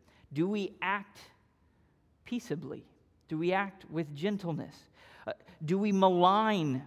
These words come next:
people? I mean, as I reflect on my own speech, as I, as I think about, uh, the, the speech, uh, within our wider culture, uh, and within the wider Christian culture,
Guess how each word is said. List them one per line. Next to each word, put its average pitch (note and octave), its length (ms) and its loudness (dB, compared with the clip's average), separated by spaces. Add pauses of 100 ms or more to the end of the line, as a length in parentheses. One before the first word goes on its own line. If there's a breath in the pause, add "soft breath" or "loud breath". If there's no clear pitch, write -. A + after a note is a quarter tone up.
(100)
people? C#3+ 420 -12 (1500 soft breath)
I D#3 40 -8
mean, D#3 100 0
as C#3+ 80 -2
I D#3+ 60 2
reflect D#3+ 400 0
on E3 80 2
my C#3+ 180 4
own F3+ 240 4
speech, E3 480 -4
as D#3+ 140 4
I, E3 160 8
as E3+ 180 2
I D#3+ 180 4
think F#3+ 280 -4
about, D#3+ 380 2 (280 loud breath)
uh, D3+ 240 4
the, D#3 200 -2
the D#3 140 -2
speech, F#3 540 -8 (100)
uh, B2 220 -8
within E3+ 300 2
our E3 120 6
wider E3 300 2
culture, G#3 720 0
uh, - 220 -12 (240)
and F3 260 -2
within G3 320 2
the F#3+ 80 2
wider F#3 300 2
Christian G#3+ 420 -4
culture, F#3 400 -6